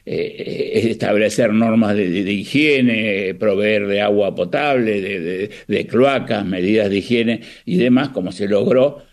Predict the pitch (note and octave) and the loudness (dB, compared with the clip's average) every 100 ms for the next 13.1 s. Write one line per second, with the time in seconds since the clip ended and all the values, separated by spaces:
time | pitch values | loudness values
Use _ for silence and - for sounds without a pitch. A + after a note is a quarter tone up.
0 | _ - - E2+ F2 F2 - - - - | _ -10 -8 -6 -6 -8 -10 -14 -14 -10
1 | - - G#2+ G#2+ - C3 A#2 A2+ A#2+ - | -10 -6 -2 -2 0 0 2 2 0 -4
2 | G2+ G#2 - G2 G#2+ - F#2+ - G#2 G#2+ | -4 -4 -2 -2 -2 -2 -4 -4 -4 0
3 | G#2+ A2+ A#2 G2 G#2 G#2 G#2 G#2+ G#2+ G#2 | 2 2 2 2 2 0 0 -2 -4 -6
4 | - G2+ - - F#2 G#2 F2+ G#2 C#2+ G2 | -4 -4 -2 -2 -2 -4 -2 -4 -4 -8
5 | F#2 - - F2+ B2 D#3+ F#3 D#3+ A#2 A#2+ | -10 -14 -8 -4 0 0 2 0 2 0
6 | A#2 B2+ A#2+ A#2 A#2 A#2+ B2 A#2+ - _ | 2 0 2 2 2 4 4 2 -2 _
7 | - A#2 G2+ C#3 F#3 F#3+ C3 A2+ A2 G2+ | -2 -2 0 0 2 0 -2 -2 -4 -2
8 | B2+ A#2+ A#2 A2+ A#2 E3 F3 G2+ F2+ - | -2 0 0 2 2 2 2 0 -4 -16
9 | F2 F#2 G2+ B2 A2 G#2+ G#2+ G#2+ A2 B2 | -12 -6 0 2 2 -2 -2 0 2 2
10 | C3 C3 B2 C3 C#3 D#3 B2 F2+ F2 F#2 | 4 4 2 0 0 0 -2 -6 -6 -4
11 | G#2 G2 G2 A2 G#2+ G#2+ G#2+ A2+ B2 A#2 | -2 0 0 2 2 0 2 4 4 4
12 | A2 - C3 C3 B2+ A#2+ B2+ D#3+ D3+ A2 | 2 0 0 2 2 2 2 2 0 0
13 | F2+ | -4